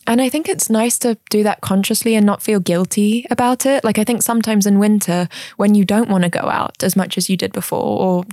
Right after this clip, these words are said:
do some of the things that you normally do because we're forced to work all the time, you feel guilty for wanting to just be inward and do your own thing. But I think it's really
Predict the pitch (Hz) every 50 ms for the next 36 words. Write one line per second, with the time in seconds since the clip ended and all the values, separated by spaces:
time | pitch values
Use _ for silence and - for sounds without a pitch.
0 | - - 214 208 190 185 180 185 - - - - 190 185 180 180 175 - 185 175
1 | - 190 - 190 185 185 180 - - 190 190 185 180 180 180 180 175 - 208 196
2 | 185 175 - 190 170 - 202 196 185 - 190 185 170 170 _ - - _ - -
3 | - 180 170 - - - 175 180 180 185 - - 208 202 202 - - 196 196 190
4 | 180 - - - - - - - - _ - 202 202 185 - 202 190 190 180 -
5 | _ - - 180 180 190 - - 226 214 - 233 226 226 226 233 226 226 - 233
6 | - 240 233 220 - - - _ _ _ _ _ _ _ _ _ _ _ _ _
7 | _ _ _ _ _ - - 208 208 208 208 202 196 202 202 214 214 220 - 196
8 | 190 190 185 185 - 196 196 190 190 190 190 190 190 - 202 208 214 202 - -
9 | - - - - - 185 175 - 220 226 214 190 - - 202 208 202 196 185 185
10 | 180 185 175